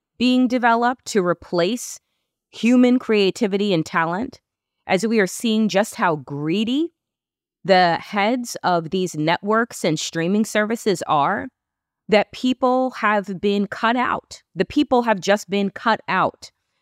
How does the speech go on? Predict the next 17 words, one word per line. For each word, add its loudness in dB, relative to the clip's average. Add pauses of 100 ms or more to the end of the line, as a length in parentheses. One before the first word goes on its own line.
(120)
of 2
their 2
opportunity 0
to -4
be -2
able 0
to -4 (260)
earn 2 (500)
not 4
just 0
a 4
decent -2
living, -4 (220)
because 0 (160)
I 2
think, -6 (160)
folks, 0